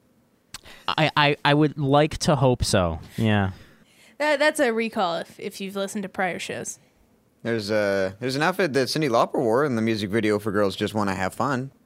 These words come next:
Speaker 2: Did
Speaker 3: That's
Speaker 2: they have
Speaker 3: iconic.
Speaker 2: fun
Speaker 1: Did she
Speaker 2: in the
Speaker 1: have fun in
Speaker 2: video?
Speaker 1: them?
Speaker 3: I'd, I'd like to think so.
Speaker 1: Yeah?
Speaker 2: The outfit actually looks kinda fun.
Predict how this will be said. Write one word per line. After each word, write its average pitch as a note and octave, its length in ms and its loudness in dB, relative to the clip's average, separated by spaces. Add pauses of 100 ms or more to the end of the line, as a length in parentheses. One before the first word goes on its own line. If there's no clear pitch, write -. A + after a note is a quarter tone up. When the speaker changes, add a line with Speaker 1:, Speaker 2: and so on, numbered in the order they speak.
(140)
Speaker 2:
Did - 100 2
Speaker 3:
That's E4+ 60 2
Speaker 2:
they C4+ 80 2
have D#4 180 -2
Speaker 3:
iconic. D#2+ 160 -6
Speaker 2:
fun F#4+ 140 2
Speaker 1:
Did G#3 140 2
she F#3+ 80 4
Speaker 2:
in - 20 6
the G3+ 60 6
Speaker 1:
have F3 100 -2
fun E3 180 0
in F#3 100 2
Speaker 2:
video? B3+ 120 0
Speaker 1:
them? F#4 140 -10 (180)
Speaker 3:
I'd, D4+ 140 -12 (260)
I'd A4 180 -4
like G4 240 -2
to D4+ 120 -6
think D3+ 220 -6
so. D#2 440 -4
Speaker 1:
Yeah? F#3+ 260 2 (880)
Speaker 2:
The D4 80 -2
outfit G#4+ 300 4
actually E4+ 240 2
looks C#4 100 -2
kinda B3 220 0
fun. A3 360 0